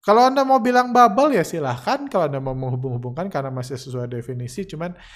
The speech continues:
bubble itu nggak, nggak otomatis hancur karena orang nggak otomatis panik. Kepanikan di bursa saham itu harus dibuat. Harus ada pemain besar yang ot-,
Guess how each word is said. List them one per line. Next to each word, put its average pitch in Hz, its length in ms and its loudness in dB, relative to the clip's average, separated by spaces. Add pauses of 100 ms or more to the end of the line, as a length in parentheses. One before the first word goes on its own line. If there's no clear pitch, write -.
(160)
bubble 185 480 4
itu 233 160 -2
nggak, 175 240 2 (400)
nggak 165 200 2 (120)
otomatis 160 560 -2
hancur 127 480 -8
karena 151 240 -6
orang 156 320 -2
nggak 135 160 -6
otomatis 127 480 -8
panik. 127 400 -14
Kepanikan 170 560 -2
di 156 80 -2
bursa 135 240 -6
saham 151 240 -6
itu 170 160 -6
harus 147 240 -4
dibuat. 127 720 -4 (640)
Harus 139 320 -2
ada 139 160 -4
pemain 143 320 -4
besar 147 320 -4
yang 147 160 -8
ot-, 135 160 -14